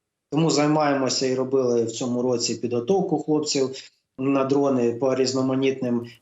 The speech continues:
е, програмам. Звісно, дрони не дуже потрібні. М, до речі, ваші колеги колись нас запитували про те, чи отримували ми дрони по програмі «Армія дронів». Кажу чесно, ні.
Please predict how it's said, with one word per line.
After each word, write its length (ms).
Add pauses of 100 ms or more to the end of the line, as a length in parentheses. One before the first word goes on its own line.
е, 200
програмам. 580
Звісно, 540
дрони 380
не 100
дуже 300
потрібні. 760 (220)
М, 140
до 100
речі, 360
ваші 320
колеги 400
колись 340
нас 220
запитували 760
про 360 (220)
те, 120
чи 160
отримували 840
ми 180
дрони 380
по 120
програмі 540
«Армія 320
дронів». 440
Кажу 240
чесно, 380
ні. 300